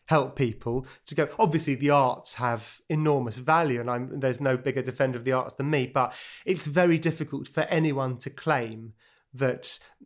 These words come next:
me doing my stand-up set is, is anywhere near to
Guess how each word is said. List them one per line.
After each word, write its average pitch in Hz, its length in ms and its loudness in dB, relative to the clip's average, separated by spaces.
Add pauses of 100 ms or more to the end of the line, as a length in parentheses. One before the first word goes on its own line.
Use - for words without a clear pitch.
me 151 240 2
doing 131 440 2 (160)
my 131 140 0
stand-up 139 680 0
set - 420 -6 (220)
is, 135 400 0 (340)
is 156 360 2 (340)
anywhere 147 440 6
near 147 380 6
to 127 400 0